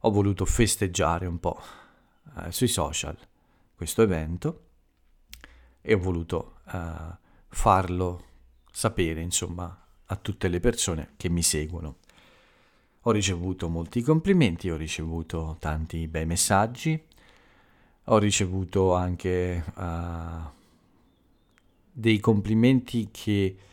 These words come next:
eh, mi fanno venire la voglia di andare avanti e quindi è stato piacevole occuparmi anche di questo aspetto, eh, del lavoro, insomma, quello di tenere aggiornati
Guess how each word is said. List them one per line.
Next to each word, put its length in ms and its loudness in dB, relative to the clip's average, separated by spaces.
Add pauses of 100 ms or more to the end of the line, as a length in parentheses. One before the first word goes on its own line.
(240)
eh, 380 -10
mi 220 4
fanno 800 0
venire 400 4
la 80 2
voglia 280 4
di 100 -6
andare 260 2
avanti 520 0 (1160)
e 160 2
quindi 580 4 (240)
è 100 -8
stato 360 -4
piacevole 680 -2 (360)
occuparmi 800 -2 (600)
anche 460 -2
di 100 -8
questo 300 -4
aspetto, 840 -8
eh, 260 -8
del 160 -4
lavoro, 440 0
insomma, 460 -16 (760)
quello 280 4
di 140 0
tenere 400 2
aggiornati 800 -6